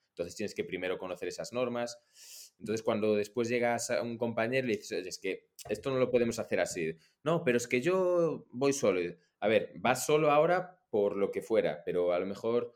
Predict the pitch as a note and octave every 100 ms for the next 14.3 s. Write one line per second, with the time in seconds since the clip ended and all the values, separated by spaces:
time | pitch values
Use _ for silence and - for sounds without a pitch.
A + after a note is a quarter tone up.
0 | _ - _ _ G2+ G#2 G#2 G#2 G#2 G2+
1 | G2+ A2 - B2 B2+ B2 A2+ B2+ C#3+ C#3
2 | A2 A#2+ A#2 A#2 A#2+ A#2+ A#2+ A#2 A#2+ A#2
3 | A#2+ C3+ D3 - _ - G#2 - A#2+ C#3
4 | B2+ A#2+ A#2 G#2 F#2 - F2 E2+ E2+ F2+
5 | - G#2+ A2+ A#2 - G#2+ G#2 G2+ F2 F2+
6 | E2+ _ _ _ F2 G#2+ C#3 C3 A2+ A2
7 | A#2 A#2 - G2 A#2+ B2 - A2+ A#2+ _
8 | _ _ _ _ _ _ _ _ A#2 G#2+
9 | G2+ F#2+ F#2 F#2 F#2 - G#2+ - G2+ G#2+
10 | B2 A#2 G#2+ A2 A#2 G2+ F2+ F2 F#2 E2+
11 | - G#2 A2 G2+ E2+ F2 F2+ D#2 D#2 -
12 | F2 F2 F2+ F2 F2 F#2+ F#2+ F#2+ F#2+ G#2
13 | F#2 A2+ B2+ - F#2 F2+ - A2+ D3 -
14 | D3+ D#3+